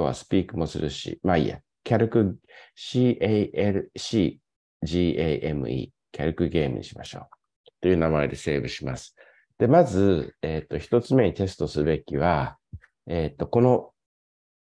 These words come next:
えー、ここの値ですね。正解の値をまず出しとくというものです。ですので、えーと、どうしようかな。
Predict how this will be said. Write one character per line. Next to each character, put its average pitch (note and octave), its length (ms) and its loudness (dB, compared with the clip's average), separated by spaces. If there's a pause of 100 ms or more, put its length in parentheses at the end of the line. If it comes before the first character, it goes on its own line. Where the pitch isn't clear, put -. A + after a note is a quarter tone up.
(220)
え F#2 600 2
ー、 - 20 -20
こ - 120 -10
こ D#3+ 120 4
の D#3+ 140 6
値 C#3 320 2
で B2+ 100 2
す - 160 -10
ね。 C#2+ 160 -10
正 D3+ 260 4
解 D3 300 4
の C3+ 140 4
値 A#2+ 520 0 (1400)
を A#2+ 380 0 (260)
ま A2 140 0
ず F2 120 -2
出 A#2 160 4
し - 140 -10
と D#2+ 120 -2
く - 140 -18
と - 280 -12 (140)
い F2+ 80 0
う E2 420 2 (840)
も F2 160 -2
の D#2 120 0
で B1+ 120 -6
す。 - 340 -20 (140)
で A2 140 0
す A2 200 -2
の D2 400 -2
で、 - 340 0 (720)
え A2 480 0
ー - 20 -18
と、 - 100 -18
ど G2+ 120 0
う - 20 2
し - 100 -10
よ - 80 -10
う - 40 -18
か - 120 -10
な。 B2 240 -6